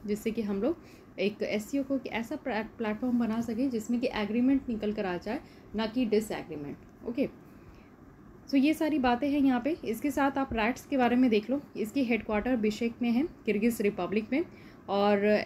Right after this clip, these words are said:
rats जो कि basically यहाँ पे terrorism को combat करने के लिए, अ, separatism है, extremist है, इन सबको यहाँ पे रोकने के लिए काम करता है।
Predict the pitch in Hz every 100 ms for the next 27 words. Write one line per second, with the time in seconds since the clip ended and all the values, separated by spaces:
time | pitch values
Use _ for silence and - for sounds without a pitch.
0 | 170 175 170 - 196 226 - - 254 247
1 | 214 226 247 277 226 226 247 233 208 214
2 | 220 269 269 262 254 247 202 190 208 220
3 | - 240 247 240 254 320 - - - 170
4 | 190 196 214 220 214 254 254 254 247 175
5 | - 214 226 247 254 269 277 226 233 233
6 | - 269 254 233 240 220 214 240 247 247
7 | 226 226 226 208 233